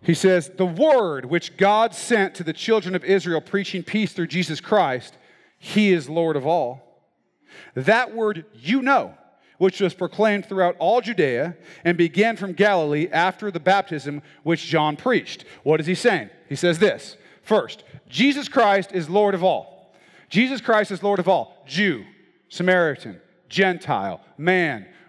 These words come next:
woman, right? Every tribe, every tongue, every nation, every person, Jesus Christ is Lord over everyone. And in him, there is no distinction of those kinds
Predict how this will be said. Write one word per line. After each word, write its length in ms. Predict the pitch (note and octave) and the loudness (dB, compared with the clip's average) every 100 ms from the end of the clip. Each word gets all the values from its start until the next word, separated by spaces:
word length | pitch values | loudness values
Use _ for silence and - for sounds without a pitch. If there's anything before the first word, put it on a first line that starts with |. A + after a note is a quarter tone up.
| _ | _
woman, 600 | B2+ F#3+ G3 E3 A2 F2+ _ _ _ _ | -2 0 2 0 -8 -14 _ _ _ _
right? 280 | D3 F3+ G#3 - - | 0 2 0 -8 0
Every 280 | G3 F#3+ G3+ | 0 0 -6
tribe, 360 | G#3+ F#3 C#3 - - _ | 0 0 0 -6 -18 _
every 260 | F#3+ G3+ G#3+ | 0 0 -2
tongue, 360 | G#3 F3 B2+ - - - | -2 -2 -4 -10 -6 0
every 280 | G3 G#3+ | 0 0
nation, 360 | G3+ F#3+ - C#3 - _ | 0 0 -2 -10 -16 _
every 220 | G3 A3 | 0 0
person, 420 | - G3 F3 F3 D3 - | -2 -2 -2 -6 -12 -14
Jesus 320 | - F#3 G3 | -4 -2 -2
Christ 300 | - F#3+ F3 | 2 2 2
is 120 | E3+ D3 | -2 -4
Lord 320 | E3+ E3 E3 | -2 -2 -4
over 380 | E3+ E3+ D#3 D#3 - _ | 0 0 0 -8 -12 _
everyone. 440 | D3 C3 G#2+ F2 - _ _ _ _ _ _ _ _ _ _ _ _ | -2 -2 -6 -14 -20 _ _ _ _ _ _ _ _ _ _ _ _
And 140 | D#3 | 0
in 100 | G3 | 2
him, 460 | B3+ G3 F3 D3 F3+ _ - | 2 2 0 -2 -12 _ -4
there 220 | E3 D#3+ | -2 0
is 140 | F#3 | -2
no 100 | F#3 | -6
distinction 640 | D3 - - F3+ - A#2 F#2+ | -8 -10 -10 -10 -10 -14 -14
of 140 | G2+ | -12
those 180 | G#2 G2 | -14 -14
kinds 380 | G#2+ F#2 - | -18 -18 -20